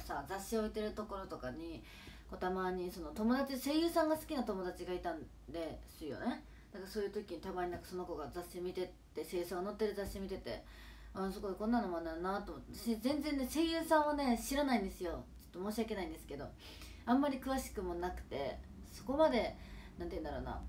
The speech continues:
だったんですけど、最近すごいテレビでね、いろんな方が出ら-、出てらして、拝見するようになって。そうそうそう。なんか声優さんの、だから声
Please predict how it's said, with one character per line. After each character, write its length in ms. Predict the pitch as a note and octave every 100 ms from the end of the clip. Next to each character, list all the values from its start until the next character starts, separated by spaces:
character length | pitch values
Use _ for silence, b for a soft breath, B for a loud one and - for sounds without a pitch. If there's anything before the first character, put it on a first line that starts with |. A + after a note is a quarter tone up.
| - - - - - - - G#3+
だ 100 | G3
っ 60 |
た 80 | F#3+
ん 80 | F3
で 80 | F3
す 100 | -
け 60 |
ど、 60 | E3+
最 220 | A#3 C4+
近 140 | C#4 B3+
す 120 | A#3+
ご 100 | B3
い 40 |
テ 120 | A#3+
レ 80 | A#3
ビ 120 | F#3
で 120 | D#3 D3
ね、 140 | D#3
い 100 | E3
ろ 120 | F3
ん 60 | F#3
な 100 | F3+
方 240 | F#3+ F3
が 120 | E3+
出 120 | E3+ E3+
ら-、 200 | E3+ F3 -
出 80 | F3
て 160 | F3 F3+
ら 180 | E3+ F3
し 140 | -
て、 300 | - B2+ - - -
拝 140 | B3+
見 200 | - E3+
す 180 | E3+ D#3+
る 80 | D#3+
よ 80 | D#3+
う 40 |
に 120 | D3
な 100 | C3+
っ 40 | C3
て。 340 | - C#3+ B2+ - B B B B B B - - - - - - - -
そ 100 | F3+
う 40 |
そ 160 | - D#3
う 40 |
そ 140 | - D#3
う。 40 |
な 80 | F#3+
ん 20 |
か 60 | -
声 120 | C#4+
優 140 | E4 E4
さ 140 | D#4+
ん 40 |
の、 80 | D4+
だ 120 | C#4+
か 80 | C#4
ら 100 | - -
声 340 | E4+ E4 -